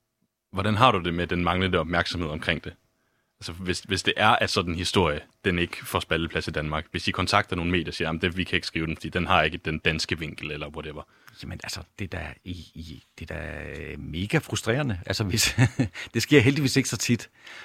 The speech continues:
Speaker 2: Men, men, øh, når vi, når vi synes, at vi, vi selv har en virkelig, virkelig god og vigtig historie, at der så ikke er en sjældent gang imellem af et andet medie, som ikke, øh,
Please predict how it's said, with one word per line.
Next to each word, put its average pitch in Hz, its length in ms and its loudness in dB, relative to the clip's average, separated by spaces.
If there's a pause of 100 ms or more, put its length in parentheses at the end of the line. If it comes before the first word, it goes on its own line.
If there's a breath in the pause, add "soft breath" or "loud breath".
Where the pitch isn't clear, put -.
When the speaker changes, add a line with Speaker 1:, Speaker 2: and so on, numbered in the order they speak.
(100)
Speaker 2:
Men, 117 360 4
men, 101 260 0
øh, 90 160 0
når 82 340 -2
vi, 90 220 -8
når 80 140 -8
vi 76 140 -14
synes, - 360 0
at 95 140 -6
vi, 92 140 -8 (160)
vi 95 80 -12
selv 110 200 -4
har 101 140 -6
en 90 280 -8
virkelig, 110 320 -2
virkelig 98 380 -6 (340)
god 107 160 0 (420)
og 85 120 -6 (140)
vigtig 98 320 -4
historie, 90 480 -8 (460 soft breath)
at - 140 -12
der 90 60 -4
så 90 140 -6
ikke 110 240 0
er 82 220 4
en 82 160 -2
sjældent 110 300 0
gang 92 140 -2
imellem 90 300 -2
af 82 180 0
et 80 60 -2
andet 92 180 -2
medie, 92 280 -4
som 87 140 -4
ikke, 90 240 -4
øh, 80 260 -6